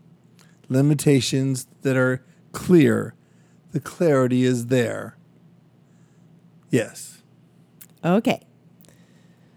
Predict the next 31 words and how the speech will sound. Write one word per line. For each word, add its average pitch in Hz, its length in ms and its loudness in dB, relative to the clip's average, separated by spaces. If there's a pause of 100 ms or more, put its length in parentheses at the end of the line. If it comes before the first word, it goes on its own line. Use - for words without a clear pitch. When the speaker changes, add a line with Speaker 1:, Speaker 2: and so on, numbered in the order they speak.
(380)
Speaker 2:
So - 240 2
without 180 340 2 (120)
adding 190 380 2
all 180 220 2
my 175 180 2
thoughts - 680 -2 (220)
to - 100 -8
what 190 180 0
you 160 140 0
just 165 240 0
said, 180 460 -2
I 254 220 0
will 277 400 0 (220)
repeat. 220 600 -4 (120)
So - 200 -8
the 175 100 -4
repeating 226 580 -6
back 196 340 -4
goes 196 640 0 (680)
that 190 180 2
you 202 260 0
would 311 160 2
like 190 420 -2 (500)
that 170 260 -2 (280)
as 170 220 0
we 196 140 -2
pull 185 240 -2
up 180 160 -4
to 233 160 -2
a 233 120 2
restaurant, 165 640 -2